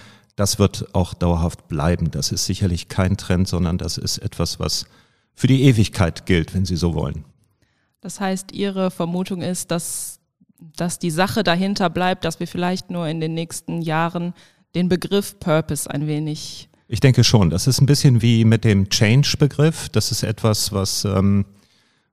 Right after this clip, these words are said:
Speaker 1: in der Funktion, also in der Bedeutung des Begriffs sicherlich auch etwas wie ein Dauerbrenner ist, weil überall wird gechanged, überall wird verändert und,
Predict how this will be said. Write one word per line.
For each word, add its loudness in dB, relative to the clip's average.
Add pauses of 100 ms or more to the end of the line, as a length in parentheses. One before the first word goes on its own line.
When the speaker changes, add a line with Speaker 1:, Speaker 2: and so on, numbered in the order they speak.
(140)
Speaker 1:
in 0
der 4
Funktion, 2
also -2
in -2
der 0
Bedeutung 4
des 0
Begriffs -4
sicherlich 0
auch -2
etwas -2
wie 4
ein 2
Dauerbrenner 2
ist, -2
weil 0
überall 2
wird -2
gechanged, 0
überall -4
wird -4
verändert 2
und, -2